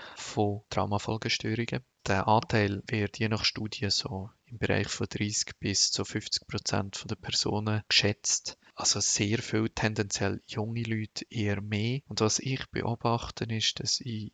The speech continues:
vielen Kulturen, beispielsweise in der afghanischen Kultur, das Bewusstsein für Psyche nicht sehr stark vorhanden ist. Das heisst, viele Personen, wenn du sie fragst, „Ja, bist du gesund?“, denken sie, „Ja, der Körper,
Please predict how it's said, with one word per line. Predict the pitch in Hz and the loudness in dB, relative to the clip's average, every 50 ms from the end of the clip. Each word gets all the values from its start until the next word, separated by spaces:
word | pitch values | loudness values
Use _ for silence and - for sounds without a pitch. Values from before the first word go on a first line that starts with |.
| _ | _
vielen | - - - 117 113 120 127 127 123 127 123 117 | -8 -2 2 2 2 2 0 0 0 0 0 0
Kulturen, | - - - 104 104 - _ - 113 117 123 131 131 - 101 - | -2 -2 -4 -4 -4 -4 _ -2 -2 0 0 2 4 4 2 2
beispielsweise | - - - - - - 107 - - 117 110 113 110 | 0 -4 -4 -4 -4 -4 -6 -4 -4 -4 -4 -4 -4
in | 104 | -2
der | - 98 | -2 -2
afghanischen | 101 - - - 113 104 104 117 117 - - - | -2 -4 -4 -4 -4 -4 -2 0 0 0 0 -2
Kultur, | - - - 113 - _ - 120 110 98 98 95 - - _ - - - - - - - - - - - _ _ _ _ _ _ _ - | -4 -6 -6 -6 -6 _ -2 -2 0 0 0 0 -2 -6 _ -18 -16 -14 -12 -12 -12 -12 -12 -14 -16 -20 _ _ _ _ _ _ _ 0
das | - 117 - | 2 2 2
Bewusstsein | - - _ - 117 104 107 107 110 120 123 - - - - - - - - 127 117 117 110 - | 0 0 _ 2 2 2 2 0 0 2 2 2 2 2 0 -2 -2 -2 0 0 0 -2 -4 -6
für | - - - - - 117 101 - - - | -8 -10 -8 -4 -2 -2 -2 -2 -2 0
Psyche | - - - 117 117 120 123 123 - - 127 113 107 - | 2 4 4 4 4 2 2 2 2 4 4 4 4 2
nicht | 110 110 107 104 107 113 117 - - - - - - _ | -2 -4 -2 0 0 0 0 -2 -6 -10 -12 -12 -12 _
sehr | - - - 113 110 110 | -4 -2 2 2 4 4
stark | - - - - - 98 104 107 110 107 - - - - | 4 4 4 2 2 2 2 0 0 -2 -2 -4 -6 -8
vorhanden | - - 110 113 104 104 104 110 117 117 - 123 110 107 | -8 -6 -4 -2 0 0 0 0 -2 -2 -2 0 2 2
ist. | 101 92 - - - - - - _ _ _ _ _ _ _ | 2 2 4 2 2 2 0 -4 _ _ _ _ _ _ _
Das | - 120 - - - | 0 2 2 4 6
heisst, | 127 113 117 120 110 - - - - - _ _ | 6 6 6 4 2 0 -2 -6 -14 -16 _ _
viele | - - - - - 117 120 131 135 139 | -16 -12 -6 -4 -2 -2 -2 -2 -2 -4
Personen, | 139 - - 123 113 - - - - 110 113 123 123 120 | -4 -6 -6 -2 0 2 2 4 4 2 2 0 0 0
wenn | 107 107 104 | 0 0 -2
du | - - | -2 -2
sie | 101 - 110 | -2 -2 -2
fragst, | - - 110 113 - - - | 2 2 2 4 4 2 2
„Ja, | - 110 107 | 4 2 2
bist | - - - - - | 2 0 0 0 -2
du | 107 | -2
gesund?“, | - - - 143 147 127 101 92 - - - | -2 4 6 8 8 8 4 0 -2 -2 0
denken | - 101 104 - - 110 - | 0 0 0 0 -2 0 0
sie, | - - | 2 2
„Ja, | 107 | 2
der | 104 - - | 0 -2 -4
Körper, | - - - 110 110 113 - _ - - 107 101 | -2 2 4 4 4 4 2 _ -2 -2 -2 -2